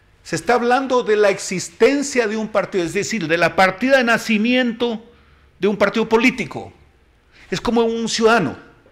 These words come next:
Tiene que nacer, pues, para que le po-, para que lo registren y para que le pongan nombre. Si no es así, no existe.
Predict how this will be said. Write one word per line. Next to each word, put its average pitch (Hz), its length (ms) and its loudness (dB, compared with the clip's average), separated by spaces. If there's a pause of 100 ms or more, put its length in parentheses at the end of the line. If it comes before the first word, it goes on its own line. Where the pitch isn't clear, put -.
(300)
Tiene 269 140 -4
que 269 80 2
nacer, 240 400 4
pues, - 160 -12
para 170 160 -2
que 185 80 0
le 175 80 0
po-, - 140 -14
para 185 220 0
que 202 120 2
lo 196 80 8
registren 202 560 2
y 160 60 -6
para 185 120 -2
que 196 60 0
le 202 100 4
pongan 220 300 -2
nombre. 208 480 2 (1900)
Si - 220 -6
no 233 120 0
es 247 120 -4
así, 240 240 -2
no 226 140 0
existe. 170 640 -2